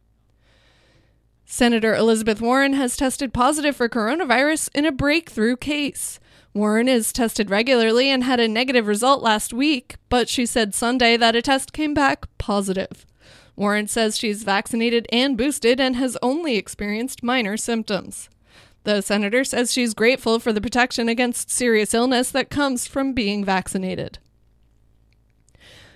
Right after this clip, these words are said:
Beds at Cape Cod Hospital reached one hundred percent occupancy on Thursday and Friday, according to the head of Cape Cod Healthcare.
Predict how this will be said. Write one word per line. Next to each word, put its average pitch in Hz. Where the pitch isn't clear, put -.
Beds 233
at 233
Cape 240
Cod 247
Hospital 262
reached 262
one 254
hundred 294
percent 285
occupancy 277
on 240
Thursday 226
and 208
Friday, 240
according 233
to 254
the 240
head 220
of 226
Cape -
Cod 208
Healthcare. 226